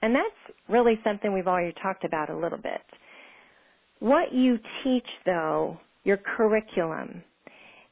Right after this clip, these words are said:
and how you teach it actually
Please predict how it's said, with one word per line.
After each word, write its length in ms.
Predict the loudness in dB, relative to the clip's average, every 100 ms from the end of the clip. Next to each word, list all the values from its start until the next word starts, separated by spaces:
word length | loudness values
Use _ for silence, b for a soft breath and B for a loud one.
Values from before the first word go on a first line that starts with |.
| _
and 160 | -2 0 -2 -2
how 280 | 2 2
you 280 | 2 0 -4 -8 -12 -8
teach 220 | -8 -6 -4
it 200 | -4 -4 -16 _ _ _ _ _ _ _ _ -8
actually 720 | -4 -4 -4 -2 0 2